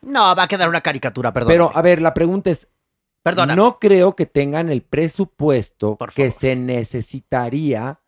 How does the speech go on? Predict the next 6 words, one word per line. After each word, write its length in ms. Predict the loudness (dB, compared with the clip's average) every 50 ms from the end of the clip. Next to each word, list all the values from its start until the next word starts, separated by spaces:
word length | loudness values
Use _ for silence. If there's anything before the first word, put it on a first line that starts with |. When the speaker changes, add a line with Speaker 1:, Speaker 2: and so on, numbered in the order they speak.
| _ _ _ _ _ _ _ -2
Speaker 2:
para 380 | 2 2 2 4 2 0 -2 0
poder 520 | 0 -2 0 2 2 2 2 0 -2 _ _ _
recrear 1040 | -10 -8 -4 -2 0 0 -2 -2 -4 -4 -2 -2 0 0 0 0 -2 -4 -8 -14 _ _ -14
las 420 | -8 -6 -4 -2 0 0 0 -2
distintas 540 | -4 -10 -12 _ -14 -16 -10 -8 -8 -8 -6 -10
etapas 520 | -10 -6 -6 -8 -6 -6 -8 -8 -8 _